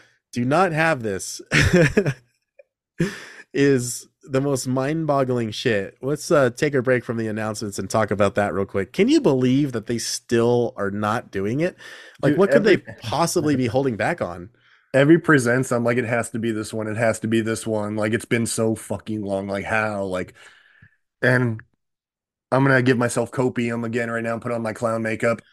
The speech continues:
Speaker 2: I think <laughs> the next one might be it. Because I
Speaker 1: <laughs> Next year?
Speaker 2: genuinely do, I genuinely do not think Pokemon will skip a holiday season. That's when they make their money. They're, they're gonna release something, and maybe at their next presents,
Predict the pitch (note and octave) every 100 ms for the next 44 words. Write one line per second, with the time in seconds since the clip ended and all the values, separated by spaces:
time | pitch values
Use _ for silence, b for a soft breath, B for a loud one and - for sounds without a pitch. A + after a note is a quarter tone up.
0 | - A#2+ - C3+ - _ - - - D#3
1 | F#3 D#3+ - D3 C#3+ C3 C#3+ - B2+ C#3
2 | D3+ - B B B B - - D3+ -
3 | D#3+ F#3+ F3 D#3+ D3+ D3 C#3+ F3 F#3+ D#3
4 | C3+ D#3+ - _ _ _ - D#3+ E3+ C#3
5 | C3+ D3 D3+ D3+ D3+ C3+ B2+ B2 C3 B2+
6 | B2 A#2 - _ - B2 A#2 A#2 A#2+ A#2
7 | A2+ - A#2+ A2+ - A2 G#2+ G#2+ G#2 G#2
8 | G2+ G2 G#2+ G#2+ G2+ G2 G#2 G#2+ B2 B2
9 | A2 A2 A2 G#2 A2+ A2+ A#2 A2+ B2 -
10 | B B B2 C#3 E3+ F#3+ E3 D3+ D3 -
11 | - - C3+ C#3 D3 D#3 E3 - B2 B2
12 | A#2+ C#3 D3 C3+ G#2 G#2+ - D#3+ D3+ D#3+
13 | E3 -